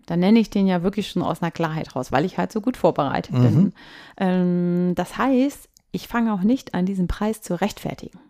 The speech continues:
Speaker 1: Also ich sag nicht, „Okay, das kostet tausend Euro, weil düt, düt, düt, düt, düt, düt, düt.“
Speaker 2: Mhm.
Speaker 1: Nein, machen wir nicht.
Speaker 2: Sondern?
Speaker 1: Ich hab vorher, äh, mein Angebot beschrieben. Also was bringe ich hier alles mit?
Speaker 2: Mhm.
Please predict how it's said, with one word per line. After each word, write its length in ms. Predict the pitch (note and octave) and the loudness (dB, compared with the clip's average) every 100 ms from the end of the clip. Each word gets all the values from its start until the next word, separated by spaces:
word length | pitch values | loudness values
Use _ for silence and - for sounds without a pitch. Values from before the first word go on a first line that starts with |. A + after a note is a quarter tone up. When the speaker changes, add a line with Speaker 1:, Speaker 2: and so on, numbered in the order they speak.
| _ - | _ -8
Speaker 1:
Also 180 | E3+ | -6
ich 80 | F3 | -6
sag 200 | - - | -8 -2
nicht, 160 | G#3+ B3+ | -2 -2
„Okay, 220 | - - | -6 -6
das 180 | A3 - | -6 -6
kostet 340 | - F#3+ - - | -6 -6 -6 -6
tausend 340 | F3 E3 - | -4 -4 0
Euro, 380 | A3 A#3+ C4 C4+ - - | 0 2 0 -2 -10 -2
weil 380 | A#3 B3+ C#4 C#4+ - - | 0 2 0 -2 -10 -2
düt, 140 | C#4 C4 | 0 0
düt, 120 | A#3+ | 0
düt, 120 | A3 | -2
düt, 140 | G#3 F#3+ | -2 -4
düt, 140 | - | -6
düt, 120 | E3+ | -4
düt.“ 180 | E3 - _ _ - | -6 -8 _ _ -4
Speaker 2:
Mhm. 340 | F2 G2 D#3 - | -2 -2 -4 -6
Speaker 1:
Nein, 260 | D#3+ D#3 - _ _ - | -6 -6 -10 _ _ -2
machen 240 | G3 F3+ | 0 0
wir 60 | D#3 | -2
nicht. 220 | - - _ _ _ _ _ - | -8 -20 _ _ _ _ _ -20
Speaker 2:
Sondern? 580 | - F2 D#2+ E2 E3 G#3+ - _ - | -10 -8 -2 2 2 2 -4 _ -6
Speaker 1:
Ich 140 | G3 | -2
hab 100 | F#3+ | -2
vorher, 480 | - C4+ C4+ B3+ C4 | 0 2 4 2 0
äh, 540 | G#3 G3+ G3 G3 F#3+ G3 | -2 -2 -2 -2 -2 -2
mein 260 | A3 E3+ | -4 -4
Angebot 400 | - F3+ G#3+ C4 | -4 -4 -4 -6
beschrieben. 400 | - - C4 B3 A#3 | -6 -8 -2 0 0
Also 260 | G#3 E3+ | -2 -4
was 120 | F3 - | -8 -6
bringe 220 | G3+ F#3+ | -4 -4
ich 100 | - | -6
hier 100 | F#3 | -8
alles 260 | E3 F3+ C4 | -8 -2 2
mit? 260 | C#4 E2 | 2 2
Speaker 2:
Mhm. 160 | F#2+ | -4